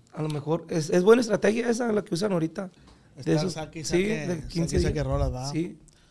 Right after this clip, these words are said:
Speaker 2: Sí, sí, a huevo, porque das más propuestas, pues.
Speaker 1: Ujú, sí, así es.
Speaker 2: ¿Y cuál es su, cuál es, eh, personal, cuál es su cantante favorito? ¿A qué, qué agrupación admiras más?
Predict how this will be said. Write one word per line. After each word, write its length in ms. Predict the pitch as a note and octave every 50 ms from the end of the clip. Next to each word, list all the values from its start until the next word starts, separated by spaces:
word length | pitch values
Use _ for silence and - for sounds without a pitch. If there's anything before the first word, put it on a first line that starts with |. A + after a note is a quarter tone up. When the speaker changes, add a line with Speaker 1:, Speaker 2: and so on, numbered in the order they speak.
| _ _ - - - - - -
Speaker 2:
Sí, 180 | - C3 B2
sí, 140 | A#2 - C#3+
a 80 | C#3 C3
huevo, 240 | A#2+ A#2+ B2 C3 C3+
porque 380 | C#3 C#3+ C3+ B2+ - C3+ A#2+ A2 A2+ _ _ _ _ _ _ _ _ _ _ _ _ _ _ _ _ _ _ _ _ _
das 180 | C3+ C3+ C#3+ D3
más 160 | D3+ D#3 -
propuestas, 600 | - - E3+ E3 - - D3+ D#3 D3+ - D#3+ C#3
pues. 300 | C3+ - B2+ A2 - - F3
Speaker 1:
Ujú, 320 | D#3 C#3 C3+ D#3+ F3+ G3 - -
sí, 240 | - - D#3 E3 E3
así 220 | E3 D#3+ - -
es. 240 | - - _ _ _ _ - -
Speaker 2:
¿Y 80 | - F3+
cuál 240 | F3 F3+ F3+ F3+ F#3
es 100 | F#3+ F#3
su, 480 | G#3 G3+ G3+ G3 F#3 F3 E3 D#3+ D3+ -
cuál 180 | - E3+ F3 F#3+
es, 280 | G3 F#3+ E3 - - - E3+
eh, 80 | E3 C#3+
personal, 520 | - E3+ D#3 C3 - C#3+ D3 D#3 D#3+ D3+
cuál 180 | - E3 E3+ F3
es 80 | D#3+
su 120 | - - -
cantante 420 | F#3 E3+ D3 D3+ D3+ D3+ D#3 F3+
favorito? 540 | E3 F3 E3 D3+ C#3 C#3 C#3 C#3 - C#3 A#2+ A#2 - - _ _ _ - -
¿A 60 | -
qué, 200 | C3+ - - - -
qué 120 | - A#3+
agrupación 540 | A#3+ B3+ C4+ C#4 C#4 - G#3+ E3+ - G#3 G#3+
admiras 340 | A#3 A3 A3 A3+ A3+ A#3 A#3
más? 440 | G#3 F3 D3+ C3+ B2 A#2+ B2+ - -